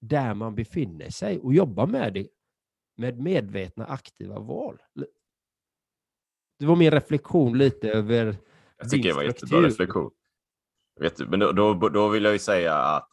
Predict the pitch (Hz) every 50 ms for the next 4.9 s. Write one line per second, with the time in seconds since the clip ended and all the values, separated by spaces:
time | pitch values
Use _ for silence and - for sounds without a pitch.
0 | _ - 73 69 65 - _ _ _ _ _ _ _ _ _ _ _ _ _ _
1 | - 80 73 65 - - _ _ _ _ 69 69 65 64 64 64 64 62 62 -
2 | _ - 82 73 65 69 80 78 73 - - - 80 73 71 71 65 - - -
3 | - - 71 65 62 60 58 58 58 58 62 64 - _ _ - - - - 113
4 | - - - - - - 127 - - - - - _ _ - 104 -